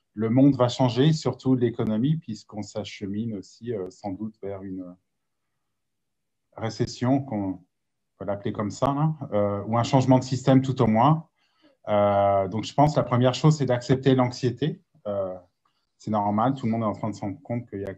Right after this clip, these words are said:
quelque chose qui est en train de se changer. Et je dirais peut-être que j'ai un petit peu d'avance sur ce sujet-là, puisque, comme, euh, j'essayais de vous le dire tout à l'heure, j'ai quitté ma job il y a six ans. Donc, ça fait six ans que j'ai l'expérience de me relever le matin et puis de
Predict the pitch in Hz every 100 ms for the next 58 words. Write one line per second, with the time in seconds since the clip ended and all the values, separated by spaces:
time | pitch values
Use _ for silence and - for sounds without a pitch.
0 | _ - 98 113 104 117 107 113 101 -
1 | 107 98 - 98 - 104 95 131 156 _
2 | _ _ _ _ - _ _ _ _ -
3 | 113 107 127 156 147 165 165 120 127 127
4 | - 143 135 120 135 151 - - 131 -
5 | 127 - 120 - 147 170 131 - 127 120
6 | 123 120 113 110 110 - 127 117 117 127
7 | 127 120 113 117 139 135 110 110 107 107
8 | 98 95 _ _ _ _ - 151 139 139
9 | 135 - 135 135 123 - - 135 131 147
10 | - _ _ _ _ _ _ _ _ _
11 | _ _ _ 117 117 143 147 - 147 147
12 | 160 135 120 127 - 127 139 143 117 107
13 | 120 120 117 107 - 127 135 135 - 107
14 | - - 117 123 107 101 101 98